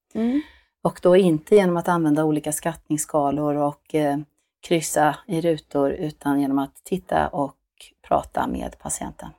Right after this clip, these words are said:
Speaker 1: Mm. Ja, just det. Just inom psykiatrin kan ju
Speaker 2: Ja.
Speaker 1: det vara en utmaning.
Speaker 2: Ja, eh, fast det är inom psykiat-, inom psykiatrin när människor är allvarligt psykiskt sjuka, då är det oftast rätt uppenbart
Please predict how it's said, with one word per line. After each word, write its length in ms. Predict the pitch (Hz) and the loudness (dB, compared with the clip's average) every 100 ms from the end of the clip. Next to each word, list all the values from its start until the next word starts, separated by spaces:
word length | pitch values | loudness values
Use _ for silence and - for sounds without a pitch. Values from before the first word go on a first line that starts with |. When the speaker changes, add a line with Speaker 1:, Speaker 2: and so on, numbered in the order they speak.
| - | -12
Speaker 1:
Mm. 260 | 220 233 285 _ _ _ _ _ _ _ _ _ _ - | -8 -6 -8 _ _ _ _ _ _ _ _ _ _ -6
Ja, 60 | 226 | -6
just 140 | 226 | -6
det. 60 | 220 | -10
Just 160 | 208 | -8
inom 160 | 220 208 | -6 -6
psykiatrin 540 | 208 - 208 - 233 | -10 -12 -10 -8 -2
kan 100 | 185 | 2
ju 40 | 170 | 2
Speaker 2:
Ja. 60 | |
Speaker 1:
det 80 | 165 | 0
vara 120 | 190 | -2
en 120 | 185 190 | -4 -6
utmaning. 640 | - - 185 185 180 202 - - - - - - _ | -10 -12 -8 -6 -6 -8 -14 -20 -20 -20 -20 -20 _
Speaker 2:
Ja, 580 | 220 208 202 214 226 233 | 6 8 8 8 6 4
eh, 360 | - 214 - 226 | 0 -4 -6 -2
fast 220 | 220 208 | 0 4
det 80 | 220 | 6
är 100 | 220 | 6
inom 140 | 220 | 4
psykiat-, 480 | 214 220 214 202 - - - - | 0 2 2 2 -2 -8 -8 -4
inom 200 | 220 196 | -2 -2
psykiatrin 600 | 214 208 196 - 269 247 | -2 -4 -2 2 4 4
när 280 | 196 185 185 | 4 0 0
människor 360 | 185 180 - | 0 0 0
är 40 | - | 0
allvarligt 540 | 202 190 196 262 311 | 2 2 4 4 2
psykiskt 380 | - 151 147 - | -2 -6 -8 -8
sjuka, 360 | - - - | -10 -4 0
då 100 | 180 | 2
är 240 | 202 190 185 | 4 4 2
det 120 | 185 | -2
oftast 380 | - 175 175 - | -6 -8 -10 -8
rätt 160 | 165 - | -8 -8
uppenbart 880 | 175 - _ 196 240 214 190 - | -16 -16 _ 0 2 2 0 -10